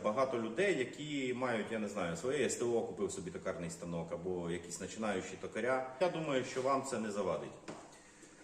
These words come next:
Тому з чого ми починаємо? Зараз трошечки теорії і перейдемо до роботи. У нас є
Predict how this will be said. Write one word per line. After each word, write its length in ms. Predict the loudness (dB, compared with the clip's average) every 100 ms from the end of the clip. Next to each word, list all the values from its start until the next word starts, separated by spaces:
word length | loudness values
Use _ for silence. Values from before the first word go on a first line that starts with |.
| -14 -12 -8
Тому 240 | -4 0
з 100 | 0
чого 240 | 4 6 6
ми 120 | 2
починаємо? 640 | -4 -6 -4 -4 -4 -4 -8 -10 -18 -20 -20 -8
Зараз 240 | -4 -4 -4
трошечки 480 | -4 -4 -4 -4
теорії 500 | 2 6 8 6 2 -2 -10 -14 -14 -10 -8 -2
і 180 | 0
перейдемо 440 | 2 2 4 4 4
до 120 | 4
роботи. 400 | 2 2 0 -2 -8 -14 -20 -20 -20 -8
У 60 | 0
нас 300 | 4 4 2
є 300 | 4 4